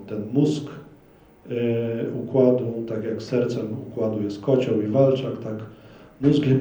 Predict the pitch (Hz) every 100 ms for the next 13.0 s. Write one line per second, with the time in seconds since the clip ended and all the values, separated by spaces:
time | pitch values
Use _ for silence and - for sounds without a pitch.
0 | 120 - 117 113 110 101 101 - - -
1 | - 107 104 104 123 110 - 110 107 127
2 | 107 104 101 101 123 - 113 110 104 95
3 | 90 - - - - - - - - -
4 | - _ _ _ _ _ _ _ _ _
5 | - - - _ _ - 156 175 170 170
6 | 165 - - - 165 165 - - 170 165
7 | 160 147 - 156 - - 98 - - -
8 | - 156 135 - - - - - - -
9 | _ 135 120 120 120 120 117 117 117 -
10 | - - _ _ _ _ _ _ _ _
11 | _ _ _ _ _ _ - 131 156 165
12 | - 160 - 139 139 135 165 160 151